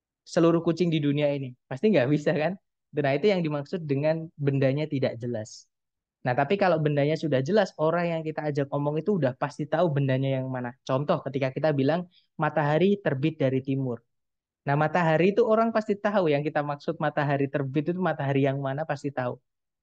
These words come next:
Nggak ada matahari lain selain itu. Nah, kita bahasa Inggriskan matahari itu adalah the sun. Pasti ada the-nya. Seperti itu. Kemudian ada pertanyaan, berarti kalau ad-, kalau ada yang nulis the others,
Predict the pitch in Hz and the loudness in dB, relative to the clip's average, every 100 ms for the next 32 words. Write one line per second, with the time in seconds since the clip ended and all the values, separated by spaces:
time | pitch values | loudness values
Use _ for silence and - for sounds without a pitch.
0 | _ 120 131 143 165 165 165 160 151 165 | _ 0 2 2 2 0 0 0 2 2
1 | 175 - 135 135 131 123 123 127 127 151 | 2 -2 -4 -4 -6 -8 -4 -4 -2 0
2 | 190 147 160 147 139 135 139 135 135 131 | 4 4 2 0 -2 -2 -4 -2 -2 -2
3 | 131 131 170 160 123 170 - _ _ _ | -2 -2 -2 -2 -2 -4 -6 _ _ _
4 | 127 151 156 160 160 _ _ - - 151 | 0 4 4 2 -6 _ _ -16 -4 -2
5 | 120 113 131 127 - 147 131 123 123 123 | -2 -6 -8 -8 -2 0 4 2 2 0
6 | 120 107 _ _ _ _ _ _ _ _ | -2 -6 _ _ _ _ _ _ _ _
7 | _ _ - 127 127 120 113 101 113 _ | _ _ -4 -4 -4 -6 -6 -12 -16 _
8 | _ _ _ _ _ _ _ _ _ _ | _ _ _ _ _ _ _ _ _ _
9 | 160 202 233 214 202 202 202 226 247 196 | 2 2 4 0 0 2 2 2 0 2
10 | 165 165 196 226 196 202 185 180 170 _ | 2 2 0 -2 0 0 0 -4 -6 _
11 | _ _ 170 175 214 202 175 180 202 190 | _ _ 2 4 4 4 2 2 2 2
12 | 180 185 208 - 147 170 165 190 147 131 | 0 -2 -2 -6 -6 -4 -2 -2 0 -2
13 | 135 - | -2 -12